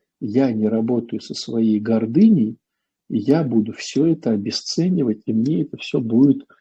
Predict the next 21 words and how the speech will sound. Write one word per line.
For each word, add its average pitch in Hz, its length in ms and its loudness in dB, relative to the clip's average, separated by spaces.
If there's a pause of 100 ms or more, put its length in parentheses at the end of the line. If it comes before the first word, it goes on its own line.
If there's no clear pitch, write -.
(240)
постепенно 127 640 0
неинтересно. 104 1160 0 (1120)
Вот. 104 460 2 (680)
А, 98 420 -4 (380)
то 185 100 8
же 139 120 4
самое 139 420 2
будет 135 320 6
происходить 120 560 0
и 127 40 2
с - 340 -8
вторым 120 400 0
человеком, 95 720 -6 (560)
которому 107 440 0
тоже 143 380 0 (240)
так 131 180 2
же 104 120 -2
будет 113 280 2
всё - 260 -4
это 123 220 -4
неинтересно. 107 880 0